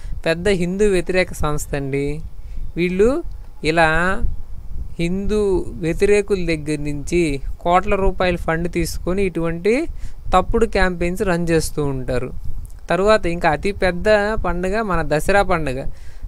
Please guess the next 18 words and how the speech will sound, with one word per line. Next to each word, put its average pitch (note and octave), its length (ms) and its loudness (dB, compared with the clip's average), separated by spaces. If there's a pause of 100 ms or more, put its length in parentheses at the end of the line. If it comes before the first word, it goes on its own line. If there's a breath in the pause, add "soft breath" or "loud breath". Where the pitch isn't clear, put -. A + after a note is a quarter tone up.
దసరా F#3 340 4
పండుగ F#3+ 360 2
వచ్చేసరికి D#3 540 0
మనం F3 280 0
పూజించుకునే F#3+ 720 0
దేవుళ్ళని E3 1000 0
ఇలా E3+ 240 2
ఏడుస్తున్నట్టుగా, E3 1080 0
వాళ్ళకి D#3 280 0
దెబ్బలు D3+ 440 0
తగిలినట్టుగా, D#3+ 880 0 (480 loud breath)
ఇలా F3 180 4
రకరకాలుగా E3 920 2
వాళ్ళని D#3 340 2 (120)
చూపిస్తూ, D#3+ 760 -2 (460 loud breath)
ఆ, D#3+ 340 0
సంవత్సరం F3 460 0
అంతా, G#3 520 0